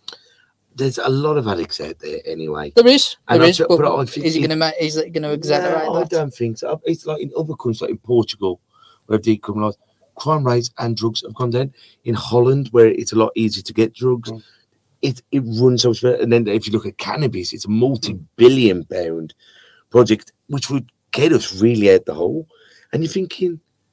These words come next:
Speaker 1: people are growing plants. You know what I mean? Let's make it safe. Let, not safer. Why are we throwing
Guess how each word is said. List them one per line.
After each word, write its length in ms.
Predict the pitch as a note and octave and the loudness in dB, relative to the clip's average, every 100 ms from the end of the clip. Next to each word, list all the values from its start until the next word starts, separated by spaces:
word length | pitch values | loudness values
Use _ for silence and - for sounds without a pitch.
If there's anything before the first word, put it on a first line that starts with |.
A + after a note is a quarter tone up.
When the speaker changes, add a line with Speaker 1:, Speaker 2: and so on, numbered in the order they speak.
| _ _ - | _ _ -4
Speaker 1:
people 260 | E3 D#3+ | -2 0
are 40 | F3+ | 0
growing 260 | E3 E3 | -2 -4
plants. 600 | C#3 G#2+ A#2 G#3 - - - _ _ _ _ _ - | -6 -6 -6 -8 -12 -18 -20 _ _ _ _ _ -6
You 80 | D3 | -2
know 80 | F3+ | 0
what 40 | |
I 40 | |
mean? 100 | F#3+ - | -2 -4
Let's 200 | D#3 D#3+ | -8 -4
make 220 | E3 - | -4 -4
it 100 | D#3+ | -2
safe. 420 | - A#2+ A#2 A#2 - | 0 2 0 -2 0
Let, 180 | E3 D#3+ C#3 C#3+ | 0 0 -8 -6
not 200 | C#3+ - | -6 -2
safer. 360 | B2 A#2+ G#2+ - _ - _ _ _ _ _ - | -2 -2 -4 -12 _ -20 _ _ _ _ _ -10
Why 280 | B2+ F3 G3+ | -2 4 6
are 80 | |
we 120 | F#3 F3+ | 6 2
throwing 640 | - D#3+ B2+ E2+ E2 D#2+ | 4 4 6 4 -2 -6